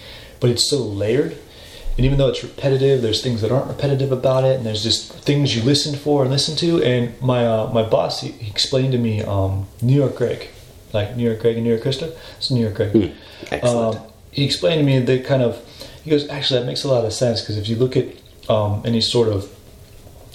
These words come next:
Speaker 1: era of this, of orchestral music, you have, like, a Baroque era,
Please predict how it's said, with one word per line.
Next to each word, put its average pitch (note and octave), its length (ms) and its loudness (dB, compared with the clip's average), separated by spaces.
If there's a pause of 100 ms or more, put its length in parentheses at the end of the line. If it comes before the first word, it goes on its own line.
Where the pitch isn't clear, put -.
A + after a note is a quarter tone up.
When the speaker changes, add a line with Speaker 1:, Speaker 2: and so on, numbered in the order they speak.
(180)
Speaker 1:
era A#2 360 2
of G2 420 -8 (240)
this, A2 280 -6
of G2+ 280 -4 (100)
orchestral A2 520 -4
music, A2+ 540 -2 (420)
you - 40 -12
have, G#2 120 -6
like, G2+ 220 -4
a A2 40 -6
Baroque G#2 580 -4
era, - 420 -6